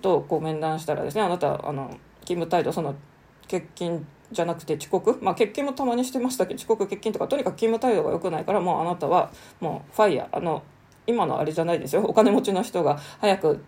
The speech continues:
あの、定年を迎えて、悠々自適に暮らすファイヤーじゃなくて、本当に解雇の方のファイヤーですね。「ファイヤーです」ということでですね、もう呼び出されて座席に戻ったらですね、もう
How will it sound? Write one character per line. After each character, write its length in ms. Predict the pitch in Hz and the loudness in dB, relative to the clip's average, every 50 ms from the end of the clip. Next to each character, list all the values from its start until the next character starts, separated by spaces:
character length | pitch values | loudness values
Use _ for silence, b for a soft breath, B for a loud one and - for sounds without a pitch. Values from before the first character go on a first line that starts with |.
| - | -10
あ 80 | - 156 | -8 -4
の、 160 | 143 139 139 | -4 -4 -4
定 200 | 143 - 170 160 | 0 0 0 0
年 220 | 156 156 156 151 147 | 0 -2 -2 -2 -2
を 200 | 151 151 156 151 | -2 -4 -4 -2
迎 140 | - 156 | -2 -2
え 60 | 147 143 | 0 2
て、 320 | 147 160 143 - - - - | 2 2 2 2 0 -4 -6
悠 200 | - 170 170 170 | -4 -2 -2 0
々 100 | 170 175 | 0 0
自 160 | 170 160 175 | 0 -2 -4
適 140 | 147 - 180 | -8 -6 -6
に 80 | 160 156 | -6 -4
暮 100 | 160 170 | -2 -2
ら 100 | 175 165 | -2 0
す 100 | - - | -2 0
フ 100 | - 196 | 0 0
ァ 80 | 190 | 0
イ 60 | 165 143 | 2 0
ヤ 80 | 147 | 0
ー 20 | 143 | 0
じ 60 | 156 | -2
ゃ 40 | 156 | -4
な 80 | - | -4
く 120 | 180 - 165 | -4 -4 -2
て、 60 | 185 | 0
本 100 | 214 214 | 0 0
当 80 | 196 | 0
に 40 | 151 | 0
解 200 | - 269 247 240 | 2 2 2 2
雇 140 | - - 196 | 4 2 2
の 80 | 185 247 | 2 0
方 120 | - - | -2 -2
の 120 | 147 135 | -4 -4
フ 140 | - - - | -2 4 4
ァ 100 | 196 - | 4 6
イ 40 | 175 | 6
ヤ 80 | 151 143 | 0 -2
ー 20 | |
で 80 | 147 143 | -4 -6
す 100 | 143 170 | -4 -4
ね。 140 | 180 170 B B B B B | -4 -4 B B B B B
「フ 80 | - 226 | 2 4
ァ 40 | 208 | 4
イ 20 | |
ヤ 60 | 151 | 6
ー 40 | 143 | 6
で 80 | 175 208 | 4 2
す」 80 | 208 - | 2 2
と 80 | 175 | 0
い 20 | 151 | 0
う 60 | 143 | 2
こ 100 | 147 147 | 0 0
と 120 | 143 117 | 0 0
で 120 | - 135 123 | -2 -2 -4
で 80 | 135 | -4
す 60 | 143 | -4
ね、 100 | 160 160 | -4 -2
も 160 | - 214 196 175 | 0 2 4 4
う 20 | |
呼 100 | 226 247 | 4 4
び 120 | 240 277 | 4 2
出 100 | 254 285 | 0 2
さ 140 | 285 294 285 | 2 2 2
れ 100 | 254 208 | 2 2
て 100 | - 165 | 2 0
座 140 | 147 160 160 | 0 0 0
席 240 | 165 196 190 - 196 | 0 -2 -4 -2 -4
に 100 | 196 185 | -2 -2
戻 260 | 180 185 185 202 196 | -2 0 0 0 0
っ 40 | 196 | -2
た 180 | - - 143 | -2 -2 -2
ら 120 | - 147 143 | 0 0 0
で 80 | 147 | -2
す 100 | 143 147 | -2 -4
ね、 140 | 156 160 147 | -6 -4 -4
も 200 | 147 170 160 156 | -2 0 -2 -2
う 40 | - | -2